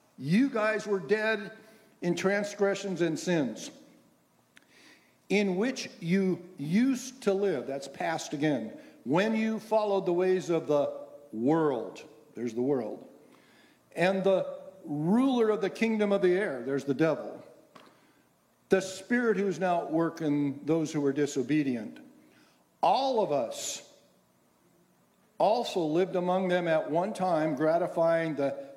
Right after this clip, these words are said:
cravings of our flesh." There it is. Got all three of them.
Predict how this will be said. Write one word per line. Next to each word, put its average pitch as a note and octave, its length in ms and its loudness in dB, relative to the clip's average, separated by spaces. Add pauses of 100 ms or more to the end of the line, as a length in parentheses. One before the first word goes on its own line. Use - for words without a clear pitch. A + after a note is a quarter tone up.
cravings G3+ 760 -2
of D#3+ 240 0
our D#3 520 0 (720)
flesh." - 720 -2
There A#2+ 160 -4
it C3 80 0
is. D3 460 -4 (680)
Got B2 120 -4
all C#3 120 2
three D#3 260 -2
of C#3+ 80 2
them. G#2+ 200 -10